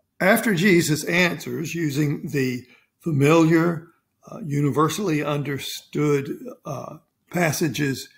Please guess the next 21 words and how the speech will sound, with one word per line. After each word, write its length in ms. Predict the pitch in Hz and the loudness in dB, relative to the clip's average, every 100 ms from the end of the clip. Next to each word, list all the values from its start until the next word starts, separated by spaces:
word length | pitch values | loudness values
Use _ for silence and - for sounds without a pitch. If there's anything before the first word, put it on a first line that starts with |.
| _ _ - | _ _ -10
that 120 | 151 | -6
all 280 | 151 165 165 | 0 2 2
Jews 280 | 151 135 - | 2 0 -2
considered 520 | 143 - 135 117 110 | -8 -6 -6 -6 -8
to 80 | 120 | -10
be 160 | 117 | -10
the 100 | 113 | -10
greatest, 480 | 113 107 113 123 120 | -8 -8 -6 -8 -6
that 140 | 127 | -4
is, 160 | 127 120 | -2 -2
"Hear, 220 | 147 143 | 2 4
O 120 | 143 | 6
Israel, 420 | 139 135 - 131 131 | 6 4 0 -4 -2
the 100 | 127 | -2
Lord 260 | 120 120 | 0 0
our 120 | 127 | 0
God, 340 | 117 120 117 110 | 0 0 0 -2
the 60 | |
Lord 240 | 117 120 110 | -2 -2 -2
is 160 | 107 | -4
one, 460 | 120 143 127 - 127 | -4 -2 -2 -2 -10